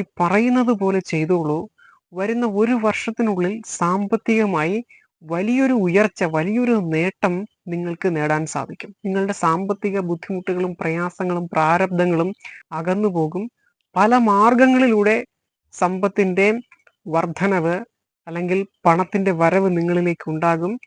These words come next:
ഇപ്പോൾ നിങ്ങൾക്കൊരു തൊഴിലില്ല, വരുമാനമില്ല, ഈ കർമ്മം ചെയ്തോളൂ. വരുന്ന ഒരു വർഷത്തിന് ശേഷം നിങ്ങളൊന്ന് പുറകിലേക്ക് നോക്കുമ്പോൾ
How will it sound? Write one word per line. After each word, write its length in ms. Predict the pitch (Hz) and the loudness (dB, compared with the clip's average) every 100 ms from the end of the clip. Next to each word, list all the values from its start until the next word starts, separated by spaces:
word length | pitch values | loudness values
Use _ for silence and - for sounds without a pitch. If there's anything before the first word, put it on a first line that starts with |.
| - - - - | -20 -20 -14 -12
ഇപ്പോൾ 160 | 170 190 | -2 0
നിങ്ങൾക്കൊരു 400 | 170 180 175 175 175 165 | 2 0 0 -2 2 2
തൊഴിലില്ല, 460 | 160 185 190 165 165 165 165 | 4 4 4 4 2 0 0
വരുമാനമില്ല, 760 | 165 180 190 202 214 185 156 165 233 - _ _ _ | 2 4 6 6 4 2 2 0 -2 -14 _ _ _
ഈ 80 | 208 202 | -6 0
കർമ്മം 280 | 180 214 247 196 | 2 2 0 0
ചെയ്തോളൂ. 440 | 175 170 160 160 233 - 160 | 0 2 0 -2 -4 -6 0
വരുന്ന 260 | 170 208 214 190 185 | 2 4 2 4 4
ഒരു 160 | 233 226 | 4 4
വർഷത്തിന് 500 | 196 190 240 - 240 208 | 2 2 0 4 2 2
ശേഷം 320 | 180 165 180 196 - _ - - 220 | 0 0 -2 -2 -6 _ -20 -10 -4
നിങ്ങളൊന്ന് 360 | 254 269 240 233 | 0 0 0 0
പുറകിലേക്ക് 500 | 196 196 208 202 185 196 | 0 2 2 2 0 -2
നോക്കുമ്പോൾ 460 | 165 175 165 143 | -2 -2 -2 -2